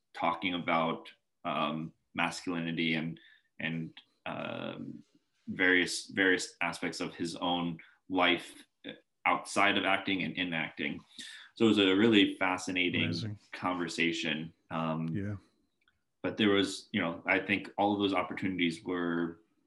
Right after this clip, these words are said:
Speaker 1: so critical in better understanding the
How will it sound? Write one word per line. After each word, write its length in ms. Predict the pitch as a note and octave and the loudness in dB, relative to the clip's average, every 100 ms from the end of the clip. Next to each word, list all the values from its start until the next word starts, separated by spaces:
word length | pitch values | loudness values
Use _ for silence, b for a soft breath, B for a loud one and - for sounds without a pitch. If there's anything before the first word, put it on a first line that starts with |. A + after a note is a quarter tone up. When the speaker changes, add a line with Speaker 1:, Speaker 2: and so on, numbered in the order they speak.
| _ - | _ -18
Speaker 1:
so 300 | - A2+ G#2 | -2 2 2
critical 760 | - G2 G#2 - A2+ G#2+ G#2 | 0 -4 -4 -4 -2 0 0
in 240 | G2+ F2+ F2 | -2 -4 -2
better 200 | F#2 F#2 | -2 -2
understanding 800 | F2+ E2+ - F2+ F2+ F2+ F2+ E2+ | -4 -4 -2 -2 0 -2 -6 -6
the 460 | F#2 F2+ F2+ E2+ | 0 2 2 0